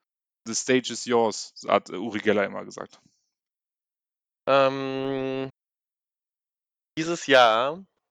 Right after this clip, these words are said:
Speaker 2: also das vergangene, hatte viele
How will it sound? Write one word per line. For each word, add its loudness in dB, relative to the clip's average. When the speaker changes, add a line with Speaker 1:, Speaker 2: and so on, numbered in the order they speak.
Speaker 2:
also -12
das -8
vergangene, -4
hatte 0
viele 0